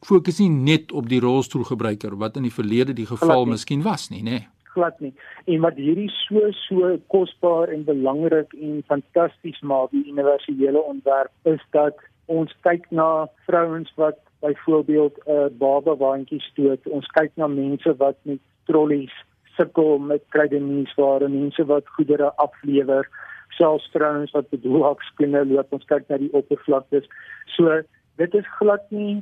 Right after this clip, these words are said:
Speaker 2: spesifiek gerig op persone met gestremdhede nie. En ons as 'n organisasie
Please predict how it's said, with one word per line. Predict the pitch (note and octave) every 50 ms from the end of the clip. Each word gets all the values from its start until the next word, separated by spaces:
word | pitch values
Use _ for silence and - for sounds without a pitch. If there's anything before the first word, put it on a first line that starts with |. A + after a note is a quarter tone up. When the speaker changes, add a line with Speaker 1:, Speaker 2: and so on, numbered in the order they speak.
| - _ -
Speaker 2:
spesifiek | F#3 E3+ E3 - D#3+ - - E3+ - - -
gerig | - E3 C#3 C3+ C3+ C3+ - - - D3+
op | C#3 - - _ _ -
persone | D3+ C#3+ - - D#3 D3 D3 D3
met | C#3+ C#3 C3+
gestremdhede | - C#3+ C3+ - - D#3 D3 D3 C#3+ C3+ - C#3 C3+ C3 B2+ B2
nie. | B2 C3 D3 - - - - - - _ - F3
En | D3+ D#3
ons | D3 E3 F3 F#3+ F#3+ -
as | G3 E3+ -
'n | F#3+ F3 E3 E3
organisasie | - - E3 D#3 D3+ D3+ C#3+ - - F3 E3+ E3 D#3 - E3+